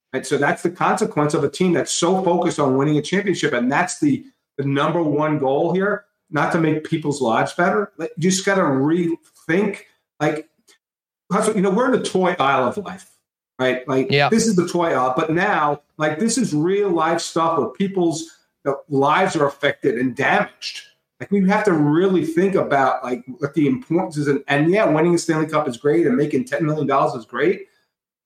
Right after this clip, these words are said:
Speaker 1: but you have to have some compassion for your fellow per-, man. And, and when these things happen, you can't let them be subject to that. So I think that's part of the issue. That's part of the problem, is that we have to,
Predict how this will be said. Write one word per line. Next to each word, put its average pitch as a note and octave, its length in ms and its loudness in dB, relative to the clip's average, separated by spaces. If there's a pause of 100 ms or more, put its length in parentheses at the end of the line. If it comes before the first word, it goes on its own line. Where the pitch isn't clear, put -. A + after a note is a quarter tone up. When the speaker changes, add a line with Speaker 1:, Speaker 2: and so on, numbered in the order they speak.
(160)
Speaker 1:
but D#3 240 0
you G3+ 100 4
have G3 200 2
to E3 60 -2
have C#3+ 240 0
some C3 140 -2
compassion A#2+ 760 -2
for B2+ 120 0
your A#2 360 0
fellow C3+ 360 0
per-, D3+ 340 -2
man. D#3 400 2
And, A#2+ 240 0
and B2+ 160 -2
when B2 160 -2
these A#2+ 220 -4 (140)
things C#3+ 220 0
happen, D#3 420 2
you D#3+ 80 2
can't F3+ 320 0
let E3+ 200 2
them E3+ 140 2
be E3+ 140 2
subject F3+ 500 -2
to C3 80 2
that. G2 260 -8
So B2+ 120 -2
I B2+ 60 2
think C#3+ 280 -2
that's F#3 440 0 (360)
part C#3 160 2
of C3 80 2
the C3 100 2
issue. C3 200 0
That's - 340 -2
part C3 220 0
of C3+ 100 -2
the D3 60 0
problem, D#3+ 400 0
is - 80 -4
that D3+ 320 -2
we D3+ 160 2
have D#3 280 0
to, E3 240 0